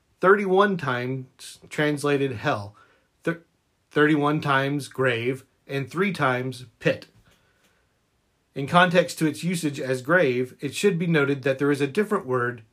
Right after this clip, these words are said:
Quaber, used sixty-four times in the Old Testament when speaking of a physical grave into which a person's body is buried. A Quaber is an actual cemetery plot,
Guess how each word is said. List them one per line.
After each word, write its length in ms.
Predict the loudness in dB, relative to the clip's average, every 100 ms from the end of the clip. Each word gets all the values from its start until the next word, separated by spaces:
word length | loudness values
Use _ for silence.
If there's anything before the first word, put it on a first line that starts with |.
| _
Quaber, 520 | -2 2 2 0 -8 -14 _ -8
used 400 | -2 0 -2 -6
sixty-four 640 | -2 -2 0 -6 -2 -2
times 420 | -2 -2 -2 -4
in 80 | -6
the 140 | -2 0
Old 200 | 0 0
Testament 500 | -4 -4 -10 -12 -14 _ _ _ -4
when 180 | -4
speaking 480 | -4 -2 -2 0 0
of 100 | 0
a 80 | -2
physical 400 | -2 -4 -6 -8
grave 480 | -2 0 -2 -8 -14 _ _
into 180 | -8 -4
which 160 | -4
a 80 | -4
person's 540 | -4 -2 -2 -2 -8 -4
body 460 | -2 -2 -4 -8
is 120 | -10
buried. 400 | -8 -6 -6 -10 -18 _ _ _ _ _ _
A 60 | -14
Quaber 440 | 2 4 6 4
is 100 | 4
an 100 | 2
actual 320 | 0 0 0 -2
cemetery 480 | -2 -4 -4 -8
plot, 340 | -10 -12 -14